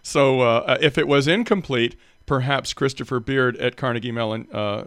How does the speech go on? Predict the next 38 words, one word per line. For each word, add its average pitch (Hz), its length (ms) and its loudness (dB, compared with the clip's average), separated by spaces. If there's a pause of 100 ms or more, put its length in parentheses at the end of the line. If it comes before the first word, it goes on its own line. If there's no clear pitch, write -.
(100)
Museum 110 720 -6
would 156 240 2
have 156 260 0
said 110 380 -6 (340)
aloud 113 380 -2
for - 80 -10
the 110 80 -10
possibility 110 560 -4
of 101 80 -10
it - 100 -10
being 107 300 -6
our 98 100 -6
missing 101 380 -8
link 101 200 -10
ancestor. 104 520 -8
But 117 160 -4
because 123 340 -2
the 127 120 -4
information 143 520 -4
was 113 160 -6
complete, 120 500 0 (640)
and 107 140 -4
inf-, 139 160 -4
and 117 240 -8
complete 147 300 -2
information 135 480 -4
is 113 160 -8
always 147 240 -2
superior 107 560 -4
information, 101 680 -12 (500)
uh, 98 300 -2
it 123 160 0
doesn't 107 380 0
fit 98 180 -6
in 92 100 -10
the 98 120 -10
evolution - 400 -12
story - 340 -12